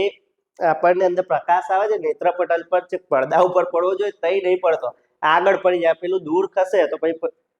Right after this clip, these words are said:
ચિત્ર તો આગળ જ થવાનું ને. એ જ વસ્તુ થાય કે આંખનો દોરડો લાંબો થાય છે એના લીધે, અને આંખના લેન્સની વક્રતા વધે છે એટલે. યાદ રહ્યું કે ભાઈ, નેત્રપટલ પર પ્રકાશ પડતો નહીં, કઈ પડે? નેત્રપટલની આગળ.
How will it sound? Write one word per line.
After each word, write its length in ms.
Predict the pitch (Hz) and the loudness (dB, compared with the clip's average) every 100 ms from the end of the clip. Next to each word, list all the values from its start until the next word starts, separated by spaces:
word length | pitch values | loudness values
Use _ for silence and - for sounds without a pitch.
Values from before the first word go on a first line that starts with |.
| - | -10
ચિત્ર 200 | 151 143 151 | -6 -2 2
તો 40 | 170 | 4
આગળ 260 | 151 139 185 | 2 2 -2
જ 80 | - - | -2 0
થવાનું 360 | 233 247 165 120 | 2 2 -2 -10
ને. 60 | _ _ _ - | _ _ _ 0
એ 80 | 233 | 2
જ 20 | 240 | 2
વસ્તુ 200 | 214 196 190 | 0 0 0
થાય 120 | 170 | 0
કે 60 | 180 | 2
આંખનો 280 | 160 143 190 208 | 2 2 -2 -4
દોરડો 180 | 190 196 180 | -2 0 0
લાંબો 320 | 135 156 175 180 185 | 0 -4 -8 -8 -4
થાય 200 | 190 190 | -6 -6
છે 80 | 151 - 180 | -14 -8 -4
એના 180 | 208 185 | 0 -2
લીધે, 180 | 143 143 - _ _ | -4 -12 -14 _ _
અને 180 | 151 160 180 170 | -6 -4 -2 -2
આંખના 260 | 151 196 190 | 0 0 0
લેન્સની 280 | 156 - 170 | -2 -4 -4
વક્રતા 380 | 147 170 165 175 151 | -4 -4 -2 0 -2
વધે 220 | - 147 147 | -6 -8 -6
છે 120 | 151 151 156 185 | -6 -6 -8 -8
એટલે. 260 | 180 139 113 _ _ _ _ | -8 -12 -18 _ _ _ _
યાદ 240 | 165 185 196 | 2 4 4
રહ્યું 140 | 214 220 | 4 4
કે 60 | |
ભાઈ, 160 | 226 185 | 0 -2
નેત્રપટલ 500 | 160 - 196 196 190 | -4 -2 0 0 -2
પર 100 | 190 190 | -6 -8
પ્રકાશ 300 | 180 170 175 - | -2 -2 -2 -4
પડતો 240 | 147 143 156 | -10 -8 -8
નહીં, 120 | 151 151 | -8 -4
કઈ 120 | 220 | -4
પડે? 140 | 208 175 160 | 0 -2 -2
નેત્રપટલની 640 | 151 165 151 143 139 165 _ - | -2 -2 0 -2 -6 -8 _ 0
આગળ. 240 | 190 165 | 2 2